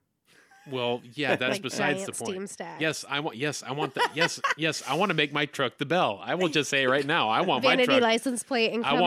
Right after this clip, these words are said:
Speaker 1: my
Speaker 2: incoming.
Speaker 1: truck to be the Liberty Bell. Exactly,
Speaker 2: <laughs>
Speaker 1: exactly. So,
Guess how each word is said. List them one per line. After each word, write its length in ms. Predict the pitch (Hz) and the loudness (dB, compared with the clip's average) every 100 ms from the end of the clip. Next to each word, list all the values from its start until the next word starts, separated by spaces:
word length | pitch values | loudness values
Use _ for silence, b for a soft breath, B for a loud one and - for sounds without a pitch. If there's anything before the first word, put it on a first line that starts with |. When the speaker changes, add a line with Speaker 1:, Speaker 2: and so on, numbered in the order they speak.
| 160 | 4
Speaker 1:
my 100 | 139 | 2
Speaker 2:
incoming. 60 | 127 | 2
Speaker 1:
truck 200 | 147 - | -2 -2
to 80 | |
be 140 | 139 127 | -2 0
the 120 | 123 | 2
Liberty 300 | 120 123 135 | 0 0 0
Bell. 360 | 123 160 147 117 | 2 2 2 2
Exactly, 840 | 131 123 156 180 - 87 82 - | -2 -2 -2 -2 -4 -14 -14 -10
Speaker 2:
<laughs> 40 | |
Speaker 1:
exactly. 720 | 269 160 120 131 147 339 - - | -8 -6 -2 0 0 -2 -8 -10
So, 340 | - 117 113 | -10 -8 -8